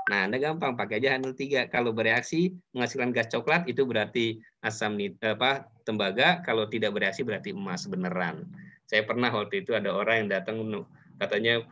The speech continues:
"Ini punya emas batangan." Hmm, saya cek aja nih sini, <laughs> tambahin asam nitrat. Ternyata bereaksi. "Ah, ini kamu dibohongin orang. <laughs> Ini tembaga." <laughs> Bisa kita lihat. Jadi begitu. Jadi kita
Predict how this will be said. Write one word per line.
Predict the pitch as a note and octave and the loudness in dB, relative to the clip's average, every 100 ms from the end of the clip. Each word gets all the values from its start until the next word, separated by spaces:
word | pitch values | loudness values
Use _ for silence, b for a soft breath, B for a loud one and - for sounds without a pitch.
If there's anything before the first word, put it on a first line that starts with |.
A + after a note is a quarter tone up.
| - | -10
"Ini | - C3+ | 0 2
punya | C3+ B2 | 2 0
emas | B2+ C3+ B2 | 0 0 0
batangan." | B2 A#2+ C3 C3+ A#2 G2+ - _ _ - | 0 2 2 2 2 -2 -10 _ _ -14
Hmm, | G#2+ G2+ F#2 - | -8 -6 -6 -8
saya | - F2+ | -6 -4
cek | - F#2+ F#2+ | -2 0 2
aja | A#2 A2 | 4 2
nih | G#2 G#2+ | 4 2
sini, | G#2+ G#2+ G#2 G2+ | 2 2 2 0
<laughs> | - A#2 | 0 0
tambahin | - F#2+ G2+ | 0 0 0
asam | F#2+ G#2 | 0 -2
nitrat. | G#2 B2 B2+ | 0 0 0
Ternyata | C#3 C#3 E3 | 2 4 4
bereaksi. | C#3+ D3 E3+ F#3+ D#3+ | 4 4 4 4 4
"Ah, | D#3+ | 4
ini | D3 D3 | 2 -2
kamu | C3+ C#3 B2+ | 0 0 -2
dibohongin | A#2 A2+ A2 B2 A#2+ | -2 0 0 0 -2
orang. | A#2+ C#3 A#2 A#2 B - | 0 0 0 -6 B -4
<laughs> | D3 A#2+ | -2 0
Ini | B2+ | -2
tembaga." | B2 G#2+ F#2+ G#2+ C#3 - - | -2 -4 -2 0 0 0 -10
<laughs> | C#3+ - B3+ G3 _ - - G#3 A#2 - _ - | -12 -12 -16 -18 _ -20 -18 -18 _ -20 _ -12
Bisa | F2+ G2+ - | -12 -10 -14
kita | - - | -16 -18
lihat. | - _ _ _ _ - | -20 _ _ _ _ 0
Jadi | E3 F#3+ | 4 6
begitu. | F3+ F3+ A2+ - _ _ - | 6 4 2 0 _ _ -6
Jadi | E3+ | -2
kita | F3 F3 | 0 4